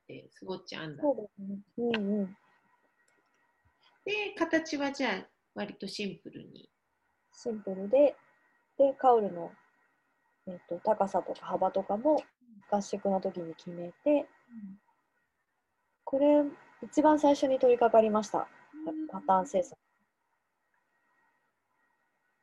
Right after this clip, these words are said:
Speaker 1: そうですね。わかり、わかりやすいっていうか、編んでても楽しそうだし。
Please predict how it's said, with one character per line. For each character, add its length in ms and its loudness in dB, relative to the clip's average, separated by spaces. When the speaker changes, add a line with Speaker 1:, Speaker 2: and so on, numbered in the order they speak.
Speaker 1:
そ 180 -4
う 40 -6
で 80 -12
す 100 -18
ね。 260 -12
わ 120 -12
か 140 -4
り、 260 -10
わ 100 -8
か 140 2
り 100 2
や 100 6
す 120 2
い 60 4
っ 40 -4
て 80 2
い 40 6
う 100 -2
か、 340 0
編 220 -4
ん 40 -12
で 120 6
て 240 2
も 240 -2
楽 260 0
し 120 -6
そ 220 0
う 20 -4
だ 120 -2
し。 400 -8